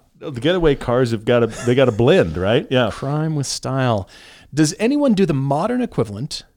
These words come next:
Speaker 2: of the Mercedes three hundred S E L six point three, where one can steal the jewels without announcing it from a block, a mile,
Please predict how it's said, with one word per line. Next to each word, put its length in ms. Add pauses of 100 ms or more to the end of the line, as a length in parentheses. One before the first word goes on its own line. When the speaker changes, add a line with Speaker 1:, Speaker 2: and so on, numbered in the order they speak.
(160)
Speaker 2:
of 120
the 60
Mercedes 580
three 240
hundred 200
S 200
E 100
L 160
six 280
point 300
three, 380
where 300
one 280
can 200
steal 380
the 80
jewels 560
without 360
announcing 500
it 140
from 200
a 60
block, 480 (220)
a 60
mile, 600